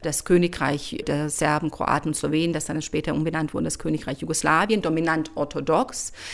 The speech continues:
Dann haben wir nach dem Zweiten Weltkrieg das sozialistische Jugoslawien, ein atheistisches politisches System. Und jedes Mal waren die Theologen gefragt, neue Antworten zu finden auf die neuen Lebensumstände. Wie haben wir uns als Muslime, als Praktizierende zu verhalten?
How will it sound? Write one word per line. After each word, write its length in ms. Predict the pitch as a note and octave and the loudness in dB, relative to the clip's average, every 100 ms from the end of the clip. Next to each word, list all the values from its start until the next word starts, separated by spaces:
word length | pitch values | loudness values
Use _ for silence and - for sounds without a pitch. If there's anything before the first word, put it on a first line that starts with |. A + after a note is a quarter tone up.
| A#3 | -6
Dann 380 | - F#3+ G#3 F#3+ | 2 2 2 -2
haben 180 | F3 E3+ | -2 -2
wir 80 | E3 | -2
nach 120 | D#3 | -2
dem 120 | - | -4
Zweiten 440 | - D#3+ D#3+ E3 D#3 | -2 0 0 -2 -2
Weltkrieg 580 | E3 D#3+ - D#3+ - | -2 -2 -2 -2 -2
das 120 | - D3 | -6 -4
sozialistische 580 | D3 E3+ G#3+ G#3+ - | -2 0 2 2 2
Jugoslawien, 520 | G3 G3 - F#3 F3+ E3+ | 0 0 0 -2 -2 -2
ein 180 | C#3+ | -4
atheistisches 800 | - - - A3+ A#3+ - G#3+ - | -4 -2 2 2 4 4 4 2
politisches 380 | - G3+ G3 F#3+ | -2 -4 -2 -4
System. 380 | F3 - F#3+ F#3+ - - | -2 0 0 0 -6 -6
Und 160 | - G#3+ | 4 6
jedes 320 | A#3+ C#4+ C4+ | 6 4 0
Mal 320 | A3+ A3 A#3+ | 0 2 2
waren 280 | G3 F#3+ A3+ | 2 0 0
die 120 | A#3 | -2
Theologen 460 | G#3+ G3+ F#3 G#3+ A#3 | -4 -2 2 2 2
gefragt, 520 | G3+ - F3 F#3 - - - | 0 -2 -2 -2 -2 -10 -2
neue 400 | G3 A3+ C4+ B3+ | 6 8 8 6
Antworten 460 | G#3+ A#3 A3 G#3+ G#3+ | 4 2 0 -4 -4
zu 100 | A3 | -4
finden 280 | A#3 A#3 B3 | 2 2 2
auf 140 | G3 | -2
die 100 | A#3 | 2
neuen 220 | A3 G#3+ | 2 2
Lebensumstände. 840 | G3+ A#3+ C#4 G#3+ G3+ - C#3 - - - - - | 0 0 0 0 -2 -2 -2 -4 -6 -10 -12 0
Wie 200 | G#3 G#3 | 2 2
haben 280 | - F#3 | 2 0
wir 140 | F#3 F3+ | 0 0
uns 180 | F#3 - | 0 0
als 220 | E3+ - | -2 -2
Muslime, 400 | F3+ - F#3 F#3 | -4 -2 -2 -2
als 140 | F3 | -4
Praktizierende 560 | - - F3 - F3+ E3+ | -6 -6 -6 -2 0 -2
zu 100 | - | -4
verhalten? 680 | - F3 F3 F#3+ - F#3 | -6 -2 -2 -2 -2 -4